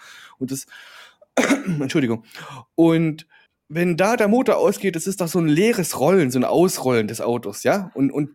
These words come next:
dieses Gefühl hätte ich auf meinem Stuhl,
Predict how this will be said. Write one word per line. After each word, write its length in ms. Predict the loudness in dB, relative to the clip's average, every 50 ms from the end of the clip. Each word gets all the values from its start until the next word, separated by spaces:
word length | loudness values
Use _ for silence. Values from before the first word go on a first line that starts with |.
| _ -2
dieses 300 | 0 0 0 -2 -6 -6
Gefühl 440 | -6 -6 -4 -2 0 2 2 2 2 -2 -8 -20 _
hätte 260 | -4 -2 -2 0 0
ich 400 | -2 -2 -2 -4 -6 -8 -8 -4
auf 140 | -4 -2 0
meinem 180 | 0 0 0 -2
Stuhl, 400 | -4 -4 -4 -2 -2 -2 -2